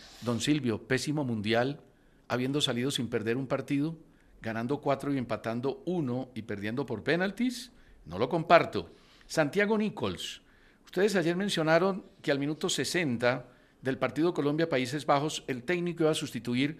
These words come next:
a Linda Caicedo, porque no estaba bien físicamente, ¿cierto?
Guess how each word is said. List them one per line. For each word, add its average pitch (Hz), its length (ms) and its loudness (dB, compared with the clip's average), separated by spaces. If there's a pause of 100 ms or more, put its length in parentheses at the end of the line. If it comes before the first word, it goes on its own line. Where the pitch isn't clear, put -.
(280)
a 151 100 6
Linda 151 260 0
Caicedo, 110 580 -2 (400)
porque 190 320 4
no 143 80 2
estaba 147 280 4
bien 147 200 2
físicamente, 117 800 -4 (120)
¿cierto? 110 600 -2